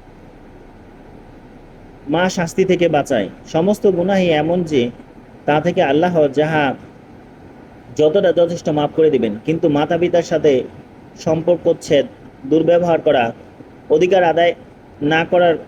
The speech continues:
গুনাহ তিনি মাফ করবেন না। বরং যে লোক এই গুনাহ করে, চার জীবদ্দশায় ও মৃত্যুর পূর্বে তার শাস্তি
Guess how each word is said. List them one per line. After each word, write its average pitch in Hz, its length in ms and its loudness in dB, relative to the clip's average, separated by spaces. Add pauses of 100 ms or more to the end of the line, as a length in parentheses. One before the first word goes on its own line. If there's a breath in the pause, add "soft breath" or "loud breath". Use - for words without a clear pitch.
(140)
গুনাহ 170 340 0
তিনি 156 200 -2
মাফ 151 300 -2
করবেন 135 280 2
না। 101 140 -4 (360)
বরং 160 340 2
যে 175 220 2
লোক 170 240 4 (140)
এই 165 140 2
গুনাহ 165 360 -2
করে, 135 320 0 (520)
চার 160 280 0
জীবদ্দশায় 170 720 2
ও 156 80 0
মৃত্যুর 165 440 0
পূর্বে 160 280 2
তার 151 200 -2
শাস্তি 160 600 -4